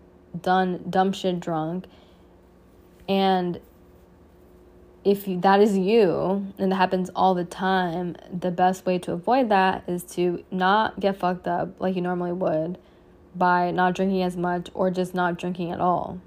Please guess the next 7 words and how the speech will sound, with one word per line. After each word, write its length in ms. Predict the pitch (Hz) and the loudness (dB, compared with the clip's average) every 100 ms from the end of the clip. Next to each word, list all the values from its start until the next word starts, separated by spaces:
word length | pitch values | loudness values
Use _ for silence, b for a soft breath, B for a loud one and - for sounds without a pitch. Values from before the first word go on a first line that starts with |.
| - - B B B B B - - - - - - - 190 | -20 -20 B B B B B -20 -20 -20 -20 -20 -20 -18 0
Don't 260 | 196 208 | 4 4
keep 120 | 208 240 | 4 4
on 120 | 226 | 6
doing 180 | 214 208 | 4 2
the 80 | |
same 320 | 196 185 190 196 | 0 0 0 -2
shit 640 | - 190 190 156 175 | -2 2 2 2 -4